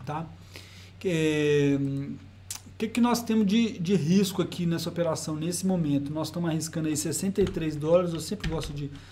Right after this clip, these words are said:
relembrar, sessenta e três dólares. Dentro do nosso balanço aqui de dois mil seiscentos e oitenta dólares, nós estamos falando um risco de dois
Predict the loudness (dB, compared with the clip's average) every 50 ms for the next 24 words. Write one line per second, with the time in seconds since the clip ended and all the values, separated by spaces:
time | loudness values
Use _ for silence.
0 | -20 -20 -20 -20 -20 -20 -16 -10 -4 -2 -2 0 0 0 0 0 0 0 0 0
1 | -2 -4 -4 -4 -2 -2 0 0 0 0 0 0 0 0 0 0 0 2 2 2
2 | 2 0 0 -2 -4 -8 -12 -16 -18 -18 -12 -6 -2 0 2 2 2 2 0 0
3 | 0 2 4 4 4 4 2 2 0 -2 0 2 2 4 4 2 2 0 0 -2
4 | -6 -6 -6 -6 -4 -2 0 -2 -2 -2 -6 -10 -12 -10 -8 -6 -2 0 2 2
5 | 0 0 -2 -4 -2 0 0 2 2 0 0 2 2 2 2 0 0 -4 -10 -16
6 | -18 -14 -12 -10 -8 -6 -4 -4 -4 -4 -6 -4 -4 -4 -4 -6 -6 -10 -12 -12
7 | -12 -12 -14 -14 -8 -4 -2 0 2 2 0 0 -2 -4 -6 -4 -4 -6 -2 2
8 | 2 4 4 4 2 2 -2 -4 -4 -4 -4 -4 -4 -6 -6 -6 -6 -6 -6 -4
9 | -4 -4 -4 -4 -4 -2 -2 0 2 2 2 2 2 2 0 0 -2 -4 -6 -6
10 | -4 -4 -4 -2 -2 2 4 6 6 6 6 2 0